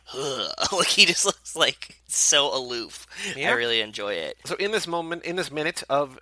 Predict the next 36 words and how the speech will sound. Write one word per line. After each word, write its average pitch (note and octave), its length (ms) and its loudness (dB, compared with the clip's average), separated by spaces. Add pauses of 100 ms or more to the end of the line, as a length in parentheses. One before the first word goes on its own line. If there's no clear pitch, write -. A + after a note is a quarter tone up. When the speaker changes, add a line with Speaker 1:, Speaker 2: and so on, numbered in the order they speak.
Speaker 2:
of C3 240 -2
note, C#3 380 -6
of - 120 -6
particular C3+ 360 -6
note, C3+ 160 -2
we C3 80 -10
get C3 180 -6
Ted's C#3+ 340 0
first C3+ 300 -2
lines B2+ 300 2
of A2 60 -10
dialogue. D3 460 4
We A#2+ 60 -18
talked - 240 0
about B2+ 240 2
Ted, C3 320 0
played B2 220 -6
by A#2 100 0
Beau B2 280 -6
Holden. C#3 480 -8 (180)
Uh, A#2 100 -4
we A2 80 -6
talked - 60 -10
about G2 200 0
him - 40 -4
Speaker 1:
Yes. A#2+ 280 6
Speaker 2:
last A#2 300 2
minute, A#2+ 220 -8
so - 60 -14
go - 60 -8
check A2+ 160 -10
out A2 100 0
that E2 140 -2
last A2 240 -2
Speaker 1:
A A2 60 -6
lot. G#2 60 -12